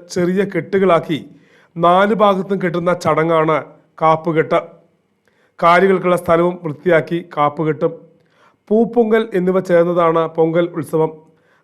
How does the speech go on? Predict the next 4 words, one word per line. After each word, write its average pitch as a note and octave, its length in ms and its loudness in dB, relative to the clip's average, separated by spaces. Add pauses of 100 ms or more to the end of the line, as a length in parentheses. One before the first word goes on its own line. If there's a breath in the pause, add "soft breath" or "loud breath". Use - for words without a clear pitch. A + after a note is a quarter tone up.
(100)
നാളെ E3 340 4
വീടുകളിൽ D#3+ 380 -2 (100)
തൈപ്പൊങ്കൽ D#3+ 640 0
ആഘോഷിക്കും. C#3+ 680 -6